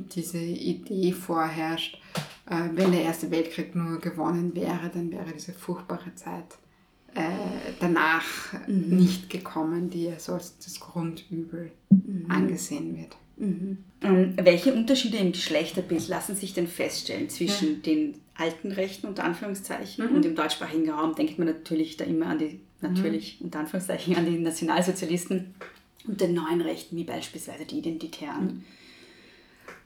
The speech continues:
Speaker 1: Relativ wenig eigentlich, denn die alte neonazistische Rechte und die neue Rechte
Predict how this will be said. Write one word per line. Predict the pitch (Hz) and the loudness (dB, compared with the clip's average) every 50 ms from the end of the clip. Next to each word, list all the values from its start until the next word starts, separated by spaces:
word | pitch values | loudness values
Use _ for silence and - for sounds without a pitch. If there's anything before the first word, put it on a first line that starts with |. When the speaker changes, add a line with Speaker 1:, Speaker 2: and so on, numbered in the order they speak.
| _ _ _ _ - - - _ _ | _ _ _ _ -20 -20 -20 _ _
Speaker 1:
Relativ | - - 180 180 185 233 262 277 262 - - - | 0 2 4 8 8 8 8 8 6 2 2 2
wenig | 185 170 170 165 175 190 175 170 180 - - | 4 6 6 6 6 6 4 4 2 0 0
eigentlich, | 165 156 165 170 180 175 156 156 160 160 156 - - - | 0 2 2 2 0 0 0 0 0 0 -2 -4 -6 -2
denn | - 180 180 175 170 180 180 175 | 2 2 4 4 4 4 2 2
die | 180 185 175 175 175 170 170 170 170 170 170 170 175 - - - - _ _ - - - | 2 2 4 4 4 4 2 0 -2 -2 -2 -2 -4 -4 -6 -10 -18 _ _ -20 -8 -4
alte | - 160 156 160 185 185 - 185 | 0 2 4 4 4 4 4 6
neonazistische | 185 185 190 190 196 196 190 - - 185 - - 185 180 190 180 | 8 10 10 8 8 4 2 0 -2 -4 -2 -2 -2 0 0 2
Rechte | 185 180 180 - - - | 2 0 0 0 2 4
und | 185 185 180 | 4 6 6
die | 185 | 6
neue | 175 170 160 147 151 165 180 180 175 | 4 4 2 2 2 4 4 4 4
Rechte | 175 175 175 - - 190 185 185 185 185 | 2 2 0 0 0 2 2 2 2 0